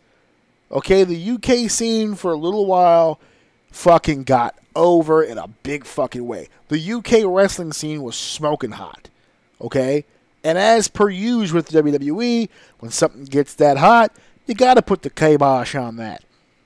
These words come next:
And that's exactly what they did. They offered a bunch of the promoters a shit ton of money and an opportunity to be, get exposure on the network,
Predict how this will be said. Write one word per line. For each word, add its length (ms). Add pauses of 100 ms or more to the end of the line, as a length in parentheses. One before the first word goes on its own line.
(220)
And 160
that's 220
exactly 640
what 240
they 140
did. 360 (320)
They 140
offered 400
a 80
bunch 320
of 60
the 100
promoters 640 (260)
a 80
shit 300
ton 180
of 60
money 460 (260)
and 160
an 60
opportunity 720
to 120
be, 140
get 220
exposure 640
on 100
the 80
network, 480